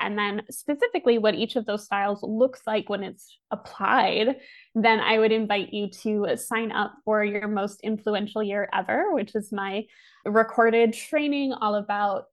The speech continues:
executive presence for women. And it will give you all of those things. It's totally free. And then there is also a really fun discount code included in the recording. So if you want to go on to access the Personal Power Code course and learn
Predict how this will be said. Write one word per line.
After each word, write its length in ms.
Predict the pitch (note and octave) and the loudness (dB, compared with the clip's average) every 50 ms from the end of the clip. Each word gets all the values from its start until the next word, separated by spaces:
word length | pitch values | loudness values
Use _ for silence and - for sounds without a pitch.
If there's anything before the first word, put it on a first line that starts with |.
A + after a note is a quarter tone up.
| _ _ _ _ | _ _ _ _
executive 520 | - A#3 A3 - A3 G#3 - A#3 A3+ A3 A3 | -10 -8 -4 -4 -4 -4 -4 -4 -6 -6 -4
presence 380 | - B3 A3+ A3 A3+ A#3 A3 | -2 -2 -2 -2 -2 -4 -4
for 160 | - - A#3 A#3 | -2 -2 -2 0
women. 420 | B3 C#4 A4 F4 B3 A3+ G#3 G#3 | 0 -2 -2 -2 -2 -2 -2 -2
And 140 | A#3 A3+ A3 | -2 0 0
it 60 | G#3+ | 0
will 100 | F#3+ A3 | 0 -2
give 180 | A3 A3 A3 A#3 | -2 -2 -4 -2
you 120 | B3 A#3+ | -2 -2
all 180 | - - A3 A#3 | 0 2 2 2
of 80 | A#3+ | 2
those 220 | B3+ A#3+ B3 B3 B3 | 2 0 0 -2 -4
things. 260 | A#3+ A#3+ C#4 F4+ - - | -6 -4 -4 -4 -4 -6
It's 180 | A#3+ - - | -8 -8 -8
totally 500 | - - - - A3+ G#3+ B3 C4+ C#4 C#4+ | -20 -10 -4 -2 0 2 2 2 2 2
free. 380 | E4 - - - A4 B4 G4+ - _ - - - _ _ _ _ _ _ - | 0 -2 -2 2 2 2 2 0 _ -20 -20 -20 _ _ _ _ _ _ -4
And 200 | - A3+ A3 A3 | -2 0 0 0
then 280 | A3 A3+ A3+ A3 G#3+ - | 0 0 -2 -2 -4 -2
there 180 | G3+ A#3 A3+ A3 | -2 -2 -2 0
is 360 | - - A3 G#3+ G#3 G#3+ - | 0 2 2 2 2 0 -2
also 420 | - G3+ G#3 - - G#3+ G3+ G3+ - | -2 -2 -2 -2 -4 -4 -4 -4 -4
a 80 | - G#3 | -6 -6
really 240 | G3+ G#3 G3+ G3+ G3+ G3+ - | -4 -4 -4 -4 -4 -2 0
fun 380 | G3+ F#3+ G3 G3 G3 - - | 0 2 0 -2 -4 -6 -8
discount 500 | F#3 - G3+ G3+ - - - G3 G3 G3+ - | -6 -8 -8 -10 -10 -8 -6 -6 -6 -6 -6
code 320 | - A3+ G3 G3 G#3 G#3 | -4 -4 -2 -2 -2 -4
included 540 | - - G#3 F#3+ F3+ - G#3 F3 G3 F#3+ F#3+ | -4 -2 -4 -4 -2 -2 0 0 0 0 0
in 220 | - G3 G3 G3 | -2 -4 -4 -4
the 240 | F#3+ F#3+ G3 G#3 G#3+ _ _ _ _ _ _ _ | -2 -2 -2 -2 -4 _ _ _ _ _ _ _
recording. 600 | - - - - - E4 E4+ E4 D#4+ D#4+ D#4 D#4 D#4 | -8 -8 -8 -2 0 0 2 2 2 2 4 2 2
So 200 | D#4 - A3+ G#3 | 2 2 2 2
if 140 | A3+ A3 A3+ | 2 0 -2
you 120 | A3+ A3 | -2 -4
want 300 | G3+ G#3 G#3 G3+ G3+ - - - | -2 -2 -2 -2 -2 -4 -8 -8
to 180 | - A#3 A3 G#3+ | -4 -2 -2 0
go 220 | G#3+ G#3+ G3+ G3+ | 2 0 0 0
on 320 | - - G#3 G3+ G#3 G#3 G#3 G#3 | 0 0 0 0 0 0 -2 -4
to 380 | - A3+ G#3 G#3 F#3+ G3+ G#3+ G#3 - _ _ _ _ _ _ - | -4 -6 -4 -4 -2 -4 -4 -6 -10 _ _ _ _ _ _ -2
access 420 | G#3 G3 - - - A3 G#3+ - | -2 -2 -2 -2 -2 -2 -2 0
the 80 | - A3+ | -4 -6
Personal 400 | G#3+ - G3+ G#3 - - G3+ G3 | -2 -2 -2 -2 -2 -4 -4 -4
Power 380 | G3 - G#3+ G3 G3+ G3+ G3+ G3+ | -2 0 2 2 2 2 0 -2
Code 260 | - G3+ G3 G3+ G3+ | -2 -2 -2 -2 -4
course 500 | - - E4 E4 D#4+ E4 E4 - - - _ - - - _ - | -2 0 2 2 2 0 -2 -6 -16 -20 _ -20 -20 -16 _ -2
and 160 | - G#3+ G#3 | -2 0 0
learn 240 | G#3 G#3 G#3+ G#3+ | 0 0 -2 -2